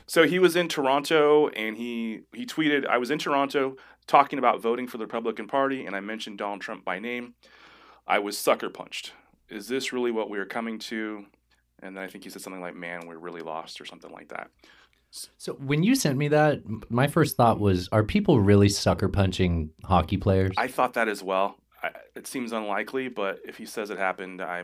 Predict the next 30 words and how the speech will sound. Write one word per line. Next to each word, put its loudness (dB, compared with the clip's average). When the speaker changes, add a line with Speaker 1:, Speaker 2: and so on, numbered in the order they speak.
Speaker 1:
I'll -8
take -14
him -12
at -10
his -12
word, -12
I -10
guess, -12
unless -16
I -12
hear -12
differently. -16
Um, -6
so 0
apparently -2
he -2
got 4
a 6
lot 4
of 0
blowback -2
for, -10
from -16
that -10
tweet. -10
I -12
mean, -12
obviously -10
he -14
plays -10